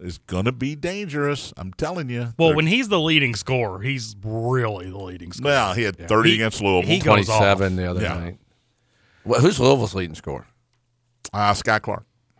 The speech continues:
Speaker 1: Eight.
Speaker 2: No way.
Speaker 1: Oh, yeah.
Speaker 2: Is he?
Speaker 1: Absolutely.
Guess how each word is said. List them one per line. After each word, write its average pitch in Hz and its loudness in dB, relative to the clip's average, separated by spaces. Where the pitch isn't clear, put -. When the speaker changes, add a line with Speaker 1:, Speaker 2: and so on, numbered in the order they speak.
Speaker 1:
Eight. 82 -6
Speaker 2:
No 131 4
way. 92 -8
Speaker 1:
Oh, 131 -10
yeah. 117 -8
Speaker 2:
Is 123 -6
he? 262 -4
Speaker 1:
Absolutely. 143 -10